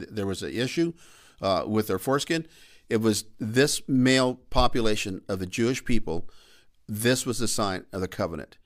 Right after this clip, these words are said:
And the idea also is that it, it, it's a purification.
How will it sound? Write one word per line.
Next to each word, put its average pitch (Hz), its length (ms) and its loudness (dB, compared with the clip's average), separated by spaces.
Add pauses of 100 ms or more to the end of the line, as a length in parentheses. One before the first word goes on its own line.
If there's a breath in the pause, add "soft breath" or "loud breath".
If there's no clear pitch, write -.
(380 soft breath)
And 127 200 0
the 143 120 2
idea 185 340 2
also 180 380 0
is 113 120 -2
that 107 280 2
it, - 160 -10
it, 143 460 -2
it's 139 120 -2
a 117 60 0
purification. 165 960 6